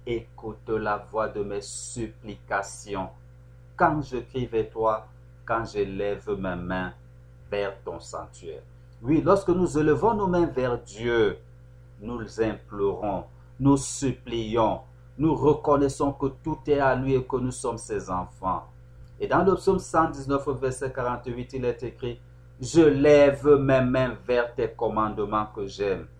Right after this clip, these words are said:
et je veux méditer tes statuts. » Élever les mains est un acte d'adoration. Élever les mains est un acte d'adoration et de total abandon à Dieu.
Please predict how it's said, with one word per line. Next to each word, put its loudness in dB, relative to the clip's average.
et 8
je 0
veux -2
méditer -6
tes -4
statuts. » -12
Élever 6
les 4
mains 2
est 2
un 0
acte 8
d'adoration. -2
Élever 4
les 4
mains 0
est -2
un -2
acte 0
d'adoration -2
et -8
de -10
total -2
abandon 2
à 2
Dieu. -6